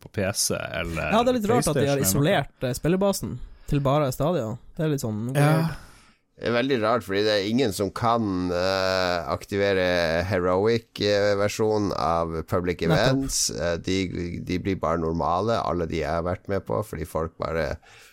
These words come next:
Speaker 3: skyter først og beste de ser.
Speaker 2: Ja,
Speaker 1: Mm.
Speaker 2: og den her, eh, serverfarmen hvor, eh,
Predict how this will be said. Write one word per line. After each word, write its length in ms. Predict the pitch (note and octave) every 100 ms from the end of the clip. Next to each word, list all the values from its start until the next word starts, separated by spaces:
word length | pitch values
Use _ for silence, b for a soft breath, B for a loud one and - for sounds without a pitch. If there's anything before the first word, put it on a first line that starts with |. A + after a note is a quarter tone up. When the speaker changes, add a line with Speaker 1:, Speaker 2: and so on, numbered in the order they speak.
| -
Speaker 3:
skyter 380 | - D3 C#3+ A2+
først 240 | B2+ A#2 A2+
og 80 |
beste 280 | G#2 A2+ - G2
de 80 |
ser. 300 | F2+ G#2+ F#2+ B B B B B B _ _ -
Speaker 2:
Ja, 140 | A#3+ A3
Speaker 1:
Mm. 60 |
Speaker 2:
og 360 | A#3 A3 G3 - b b -
den 120 | E3+
her, 120 | D#3
eh, 340 | D3+ D3+ D3+ D3+
serverfarmen 1000 | D#3 - F3+ G3 G3 F3+ G#3+ F#3+ C#3 B2+
hvor, 220 | C3+ C#3+ C3+ C3+ C3+
eh, 220 | C3 B2+